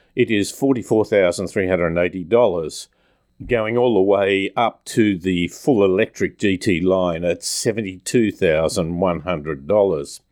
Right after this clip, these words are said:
The additional cost of the G T line, it's about five thousand six hundred fifty dollars for the hybrid and about six thousand eight hundred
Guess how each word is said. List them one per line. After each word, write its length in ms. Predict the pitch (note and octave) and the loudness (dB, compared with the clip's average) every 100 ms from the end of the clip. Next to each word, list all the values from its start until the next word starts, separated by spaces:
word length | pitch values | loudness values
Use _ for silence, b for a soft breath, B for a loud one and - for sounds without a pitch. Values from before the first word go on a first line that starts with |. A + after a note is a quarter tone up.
| _ - | _ -4
The 200 | F#2+ G#2+ | 0 0
additional 440 | A2+ F#3 - C#3 | 2 0 2 0
cost 360 | - B2 - G#2 | 2 0 0 -8
of 100 | F2+ | -6
the 80 | |
G 280 | F#2 A2+ G2+ | -4 0 0
T 240 | - G#2+ F2 | 0 0 2
line, 380 | G#2 G#2+ E2+ A2 | 2 2 0 -4
it's 160 | A#2 | -4
about 340 | B2 D3 C3+ - | 0 2 2 0
five 380 | A#2+ G#2+ G#2 | 0 2 0
thousand 520 | - G2 F#2+ E2+ F#2 E2 | 0 0 2 0 -4 -4
six 260 | A#2 - | -4 -2
hundred 220 | G2 E2+ E2+ | -2 -2 -2
fifty 280 | F#2+ F#2+ | -4 -2
dollars 380 | F2 F#2+ E2+ D#2+ b b b | 2 2 2 -4 b b b
for 120 | G#2+ | 0
the 120 | F2+ | 0
hybrid 520 | G2 G2+ E2+ F2 B2+ | 2 2 2 2 0
and 140 | B2 A#2 | 0 0
about 320 | A2+ A#2 A2+ | 4 2 2
six 360 | - - - | -6 -6 -4
thousand 420 | - F#2+ F#2+ F#2+ F2+ | 0 2 2 -2 -2
eight 180 | F#2 | -4
hundred 400 | - G#2+ F2 D#2+ | -4 -4 -4 -4